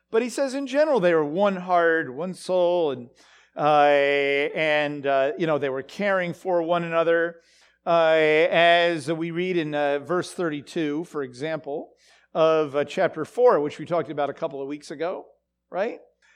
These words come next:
"And the congregation of those who believed were of one heart and soul. Not one of them claimed that anything belonged to him was his own, and all things were common property, uh, uh, to them."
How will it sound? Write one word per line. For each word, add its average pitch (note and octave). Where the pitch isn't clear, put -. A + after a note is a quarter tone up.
"And E3+
the F3+
congregation G#3+
of F#3
those F3
who F#3+
believed E3+
were D#3+
of C#3
one D#3
heart D#3
and D#3+
soul. E3
Not C3+
one D#3
of D#3
them D#3
claimed D#3+
that C#3
anything D#3+
belonged D#3+
to -
him A3+
was D#3
his C#3
own, A#3+
and D#3+
all F#3
things F3+
were D3
common D#3
property, D3
uh, F3+
uh, F3+
to D#4
them." F#3